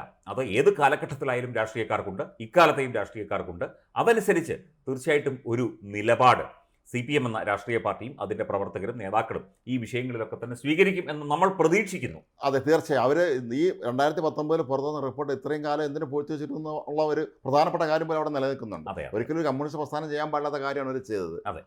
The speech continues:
Speaker 2: എന്തുകൊണ്ട് പൂഴ്ത്തി വെച്ചെന്നുള്ള ഉത്തരം മറുപടി പറഞ്ഞിട്ടില്ല ഇപ്പോഴും.
Speaker 1: ഉം.
Speaker 2: നാല് വർഷം എന്ന് പറഞ്ഞാൽ ആറ് മാസം എന്ന് പറഞ്ഞാൽ സഹിക്കാം, ഓക്കെ, അവർക്ക് പഠിക്കാൻ സമയമാണെന്ന് പറയും. നാല് വർഷം, അഞ്ച് വർഷമാവാൻ പോകുന്നത് ഏതാണ്ട്. അപ്പൊ
Speaker 1: അതെ.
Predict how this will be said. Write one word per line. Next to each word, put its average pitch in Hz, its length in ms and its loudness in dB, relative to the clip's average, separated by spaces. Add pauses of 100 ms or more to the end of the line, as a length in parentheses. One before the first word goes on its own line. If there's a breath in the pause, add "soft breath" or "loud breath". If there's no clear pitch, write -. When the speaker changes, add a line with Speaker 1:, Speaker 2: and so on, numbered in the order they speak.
(420)
Speaker 2:
എന്തുകൊണ്ട് 175 360 6
പൂഴ്ത്തി 202 240 6
വെച്ചെന്നുള്ള 196 360 6
ഉത്തരം 190 380 2
മറുപടി 170 260 4
പറഞ്ഞിട്ടില്ല 135 400 2
ഇപ്പോഴും. 95 300 0 (120)
Speaker 1:
ഉം. 104 160 -10
Speaker 2:
നാല് 117 240 2
വർഷം 185 260 2
എന്ന് 190 120 -2
പറഞ്ഞാൽ 180 160 0
ആറ് 107 260 2
മാസം 175 240 2
എന്ന് 185 100 0
പറഞ്ഞാൽ 180 180 0
സഹിക്കാം, 135 380 2
ഓക്കെ, 123 180 -2
അവർക്ക് 127 180 0
പഠിക്കാൻ 131 280 0
സമയമാണെന്ന് 110 400 -4
പറയും. - 240 -18 (380)
നാല് 90 220 -4
വർഷം, 143 340 0
അഞ്ച് 143 180 4
വർഷമാവാൻ 185 320 8
പോകുന്നത് 180 320 8
ഏതാണ്ട്. 101 260 2
അപ്പൊ 104 240 0
Speaker 1:
അതെ. - 340 0